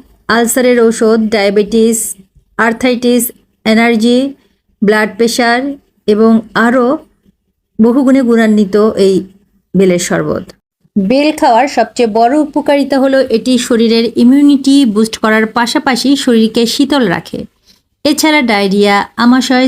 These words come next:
জন্ডিস, যক্ষা, অপুষ্টিতেও ভালো কাজ, কাজে আসে এই বেল। তাই গরমের এই সময়ে সকালে নিয়মিত খেতে পারেন বেল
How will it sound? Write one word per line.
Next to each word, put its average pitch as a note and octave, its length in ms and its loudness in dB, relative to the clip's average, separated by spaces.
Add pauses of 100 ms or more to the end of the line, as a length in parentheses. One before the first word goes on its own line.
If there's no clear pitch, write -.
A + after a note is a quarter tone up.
জন্ডিস, F#3+ 420 2 (140)
যক্ষা, A#3+ 380 -2 (140)
অপুষ্টিতেও C4+ 720 -2 (380)
ভালো G3+ 260 0
কাজ, F#3+ 260 -2 (560)
কাজে A3 280 0
আসে B3 320 0
এই G#3 160 2
বেল। E3+ 260 -2 (380)
তাই A#3 160 0 (140)
গরমের C4+ 360 2 (200)
এই C#4+ 100 2
সময়ে C4 360 0 (160)
সকালে A#3+ 380 0
নিয়মিত C4+ 400 4 (120)
খেতে B3 220 -2
পারেন A#3 260 0 (120)
বেল B3+ 220 0